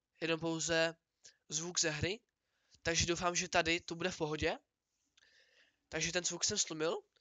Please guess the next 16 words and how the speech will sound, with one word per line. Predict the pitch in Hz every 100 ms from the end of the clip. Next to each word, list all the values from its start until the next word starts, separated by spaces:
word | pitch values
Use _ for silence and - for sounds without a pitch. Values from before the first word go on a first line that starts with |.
| _
ale | - 170 170
jdeme, | 170 190 160
jdeme | 185 175
na | 165
to. | 147 135
Takže | 175 160 151
dáme | 156 170
si | 220
hry, | 160 151 208 _ _ _ _ _ _ _ - - - - - -
dáme | 160 165
si, | 180 190 175 170 -
dáme | 160 160 170
si | 175 190
novou | 180 190 214
hru | 151 156 247 - _ _ _ - - - - - - - - - - - _ _
a | 165 160 156 151 151 151